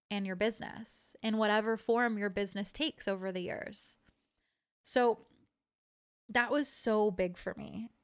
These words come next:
It was so big for me in the beginning to just establish that belief.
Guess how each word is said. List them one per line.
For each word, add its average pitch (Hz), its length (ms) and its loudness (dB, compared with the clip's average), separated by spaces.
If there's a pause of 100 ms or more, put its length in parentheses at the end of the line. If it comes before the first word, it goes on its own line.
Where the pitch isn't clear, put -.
(220)
It 220 60 2
was 226 180 2
so 269 300 4
big 240 200 4
for 233 160 -2
me 220 200 -2
in 208 80 0
the 208 80 -2
beginning 196 540 -2
to 196 100 -4
just 190 360 -6
establish 226 680 2
that 208 200 0
belief. 185 540 -4